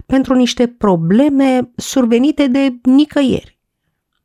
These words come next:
Și este ușor să te agăți de minusurile partenerului pentru a te elibera emoțional și de a găsi o explicație pentru nefericirea din cuplu,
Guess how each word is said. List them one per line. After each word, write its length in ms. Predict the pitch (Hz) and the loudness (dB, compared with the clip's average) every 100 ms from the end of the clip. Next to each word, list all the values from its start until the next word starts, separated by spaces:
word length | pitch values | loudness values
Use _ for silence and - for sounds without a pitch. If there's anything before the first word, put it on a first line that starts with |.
| _ _ _ _ _ _ _ - | _ _ _ _ _ _ _ -8
Și 180 | - | 0
este 220 | 269 - 262 | 0 2 2
ușor 520 | 233 - - 240 233 | 2 0 -2 0 0
să 180 | - 151 | -4 -6
te 140 | 139 | -2
agăți 560 | 120 107 120 147 - 127 | -4 -4 -2 -2 -2 -4
de 100 | 127 | -2
minusurile 920 | 123 147 170 156 147 151 143 127 120 | 2 2 2 0 -2 -4 -2 -2 -4
partenerului 880 | 123 117 - 120 120 131 143 160 | -4 -6 -4 -4 -2 -2 -2 -4
pentru 300 | 160 190 196 | -2 -2 0
a 80 | 214 | -2
te 120 | 214 | 0
elibera 680 | 220 214 208 190 190 202 233 | 2 2 2 2 0 0 0
emoțional 720 | 175 151 156 - 156 175 170 - - - | 0 0 -2 -2 -2 -2 -2 -6 -14 -16
și 140 | - 214 | -4 0
de 100 | 214 | 0
a 80 | |
găsi 280 | 208 202 - | 0 0 0
o 80 | 247 | 0
explicație 760 | 233 - - 202 - 233 - 131 | 0 -2 -4 -4 -2 -4 -2 -4
pentru 320 | 156 165 170 | -2 -2 0
nefericirea 720 | 175 170 175 160 143 202 170 | 0 0 0 -2 -2 -2 -2
din 180 | 143 127 | -2 -4
cuplu, 460 | - - - 175 | -6 -10 -10 -12